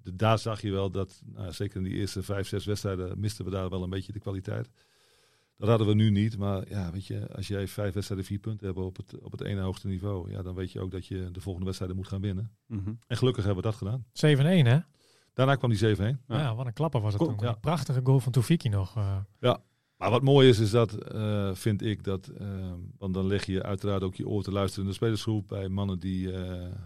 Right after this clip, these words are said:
Speaker 1: ja, die een soort van barometer voor mij zijn. Dus Veldmaten, Brouwer, Burnett, Araujo, Vlak.
Speaker 3: Veendorp.
Speaker 1: Eh,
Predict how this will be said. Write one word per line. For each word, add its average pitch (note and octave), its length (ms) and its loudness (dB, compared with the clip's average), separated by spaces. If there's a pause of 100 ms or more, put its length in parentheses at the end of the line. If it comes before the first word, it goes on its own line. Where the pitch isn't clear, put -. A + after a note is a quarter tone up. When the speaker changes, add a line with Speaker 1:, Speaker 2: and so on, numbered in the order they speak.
(200)
Speaker 1:
ja, G2+ 120 -8
die F2+ 140 -6
een F2+ 60 -6
soort G2+ 160 -6
van F#2+ 120 -6
barometer G2+ 440 -2
voor F#2+ 140 -4
mij F#2+ 160 -2
zijn. F#2 380 -4
Dus F2+ 140 -18
Veldmaten, F2+ 680 -8
Brouwer, F2+ 600 -4
Burnett, F#2 500 -4
Araujo, F2 640 -6
Vlak. F#2+ 440 -8
Speaker 3:
Veendorp. G#2 580 0 (400)
Speaker 1:
Eh, - 140 -12